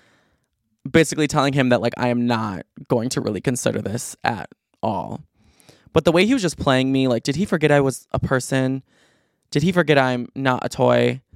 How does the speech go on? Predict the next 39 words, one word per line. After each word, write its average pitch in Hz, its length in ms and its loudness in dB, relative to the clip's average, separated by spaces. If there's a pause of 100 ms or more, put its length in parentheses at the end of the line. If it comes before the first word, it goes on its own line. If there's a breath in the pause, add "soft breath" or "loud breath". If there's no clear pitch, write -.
(420 soft breath)
Like, 131 300 0
what 139 260 0
did 277 140 -2
he 196 140 0
really 165 240 2
even 143 320 -2
want 120 260 0
from 113 220 -4
me 104 160 -4
is 135 160 -4
what 135 100 2
I'm 131 80 -2
trying 127 280 -2
to - 120 -2
analyze 113 380 -4
in 131 60 -4
that 117 120 -4
situation. 113 420 -4
He 139 80 -2
wanted 147 180 0
to - 100 -6
sext - 280 0
me 160 80 -2
and 156 80 0
then 131 100 0
tell 127 180 0
me 131 100 0
that 117 160 2
we 135 80 0
have 131 100 2
a 113 60 -4
future - 240 -2
together 117 300 0
right 127 160 2
before 135 240 -2
he 135 80 0
gets 127 180 -2
into 131 220 -2
a 120 160 2